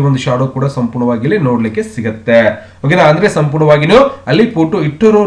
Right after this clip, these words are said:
ರೀತಿಯಾಗಿನೇ ನಿಮ್ಗೆ ಏನ್ ಕಾಣಿಸ್ಲಿಕ್ಕೆ ಶುರು ಆಗ್ತದೆ. ಇಲ್ಲಾಂದ್ರೆ ನೀವೇನ್ ಮಾಡ್ಬೋದು, ಇಲ್ಲಿಂದ ಎಫ್ ಮೇಲೆ ಕ್ಲಿಕ್ ಮಾಡಿ ಸ್ಟ್ರೋಕ್ ಕೊಟ್ಬಿಡ್ಬೋದು. Just for the ಒಂದು ಬ್ಲ್ಯಾಕ್ ಕರಿ ಕಲರ್ ತಗೊಂಡು ಏನ್ ಮಾಡೋದು, ಸ್ವಲ್ಪ ಕಲಿ ಕ-,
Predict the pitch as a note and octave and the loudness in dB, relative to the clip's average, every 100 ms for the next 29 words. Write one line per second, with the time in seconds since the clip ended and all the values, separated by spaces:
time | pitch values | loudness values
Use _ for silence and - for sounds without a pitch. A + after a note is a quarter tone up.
0 | F3+ D#3 D#3 D3 D3+ D3 C#3 C3 C3 B2+ | -2 -2 0 2 0 0 0 -2 -4 -2
1 | B2+ A#2+ A#2+ G#3 G#3+ B2+ B2 B2 - G3+ | -4 -4 -6 -6 -4 -4 -2 -2 -2 -8
2 | F3+ F#3 G#3+ G#3+ F#3+ E3+ D#3 D3 C#3+ C3 | -2 2 2 2 0 0 0 0 0 0
3 | C3+ G3+ C4 - - C#3+ D#3 G#3+ C3 D#3+ | 2 4 4 2 -8 -2 0 2 0 -2
4 | G#3 A#3 G#3 F#3 E3+ C#3+ D3 G#3 - B3+ | -2 0 0 -2 -4 -4 -2 -2 -4 -6
5 | B3+ G#3+ E3+ D3+ C#3 B2+ G#2+ F#3 - - | -4 -4 -4 -2 -2 -4 -6 -8 -6 -2
6 | F#3+ F#3 D4 - - - C#3+ C#3+ D3+ C3 | 2 4 4 2 -10 -4 0 0 -2 -6
7 | A2+ A2 E3+ F#3+ - D#3 E3 F3+ - D3+ | -8 -4 -2 -2 -4 -4 -4 -4 -4 -2
8 | D3 C#3+ C3+ D#3 G#3+ C#3+ C#3 C3+ B2+ E3+ | -2 -2 -4 -2 -2 -2 0 0 0 2
9 | C4 - - - A#3 A#3+ F3+ E3+ E3+ D3+ | 2 0 -8 0 0 0 0 -2 0 -2
10 | B2+ | -4